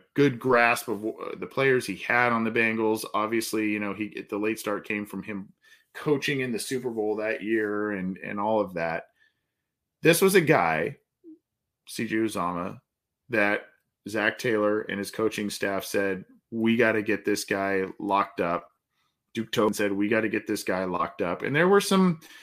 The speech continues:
mixed results in terms of, you know, he was always a project guy, was C J Uzomah, in terms of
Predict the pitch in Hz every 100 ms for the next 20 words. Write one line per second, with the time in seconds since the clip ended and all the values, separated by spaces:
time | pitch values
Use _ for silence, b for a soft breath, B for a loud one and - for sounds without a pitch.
0 | B B 165 180 - 151 156 127 165 147
1 | - 107 147 139 127 113 131 127 139 147
2 | 151 147 143 160 - 147 139 143 139 123
3 | - 117 104 92 95 92 107 104 98 92
4 | 90 82 76 69 - _ _ _ _ _
5 | _ _ - 107 117 110 104 104 101 98